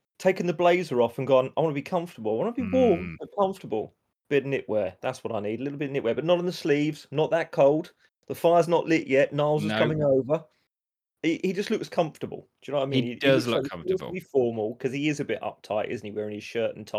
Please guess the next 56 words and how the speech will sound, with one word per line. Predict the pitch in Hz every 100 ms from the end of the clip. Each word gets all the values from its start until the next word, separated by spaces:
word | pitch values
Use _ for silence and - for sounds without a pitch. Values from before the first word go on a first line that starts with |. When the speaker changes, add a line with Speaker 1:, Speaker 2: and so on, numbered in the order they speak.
| 107
Speaker 1:
all | 101
the | -
time? | - 101 104 _ _ -
Speaker 2:
Mm. | 98 90 90 85 85 127
Speaker 1:
Um, | 131 131 135 139 - _
yeah, | 208
no, | 214 202
I | 220
think | 226 151
it | 98
actually | 120 - 123
creates | - 123 120
quite | - 127 113
a |
nice | 120 123 -
warm | 120 123 131 127
scene | 113 147 147 139
in, | 110 101 101 -
in | 117 104
the, | 104 101 _ -
in | 107
the | 104
apartment | 101 104 101 - -
for | -
once. | - - - - -
I |
quite | 180 180
Speaker 2:
I'm | 143 156
Speaker 1:
like | 156
it. |
Speaker 2:
inclined | - 151 143 147
to | - 135
agree. | 101 104 110 120
I | 113
think | 120 120
it |
does | 117 110
add | 110
a |
coziness, | 104 - 101 104 110 104
and |
he | 123
has | 147 143
still | -
got | 131 127
the | 123 110
kind | 120
of | 113 -
undershirt, | 117 120 120 - 120 117 -
so | - 113 104
he's | 101 -
keeping | - 135 120
it | 117
smart | - 127 113 110
cash, | - 101 107 -
Speaker 1:
Yep. | 123 -